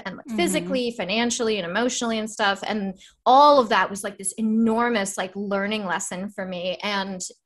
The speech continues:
Speaker 1: after that, I feel like I came out of it feeling like I've learned so much from
Speaker 2: Mm-hmm.
Speaker 1: it, you know? And, um, and I, I do feel like that, that is, like, a,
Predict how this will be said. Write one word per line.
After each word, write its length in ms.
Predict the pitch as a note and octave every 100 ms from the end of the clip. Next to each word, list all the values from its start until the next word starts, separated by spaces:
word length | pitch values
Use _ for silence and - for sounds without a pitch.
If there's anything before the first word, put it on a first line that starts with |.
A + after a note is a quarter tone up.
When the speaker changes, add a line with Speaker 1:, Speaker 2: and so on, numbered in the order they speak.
| -
Speaker 1:
after 380 | G#3+ C4+ - C#4
that, 300 | G3 F#3 F3+
I 120 | G#3
feel 220 | G#3+ B3+
like 140 | A#3+ A3
I 100 | G3
came 280 | - A#3+ F#3
out 220 | F3+ B3+
of 100 | G#3+
it 160 | F#3
feeling 600 | - A#3 G#3 G3+ G3 G3 - _ -
like 120 | A3
I've 220 | A3 F#3
learned 460 | F#3+ G#3+ B3+ B3+ A3
so 500 | - - - G#3+ G#3+
much 600 | F#3+ F3 G3 - - - A#3+ A#3 G3
from 200 | F#3 G3
Speaker 2:
Mm-hmm. 20 |
Speaker 1:
it, 200 | - -
you 140 | G#3+ G#3+
know? 280 | E3+ E3 G3
And, 420 | G#3 G#3 G#3 G3
um, 440 | F#3 E3+ F3+ G#3+ - _ _ -
and 100 | B3
I, 140 | A#3+ A#3+
I 100 | A#3 A#3+
do 180 | C4+
feel 180 | C4+ B3+
like 220 | A#3+ G#3+
that, 320 | A3 G3+ G3 G#3
that 120 | A3
is, 160 | A3
like, 140 | G#3+
a, 80 | G3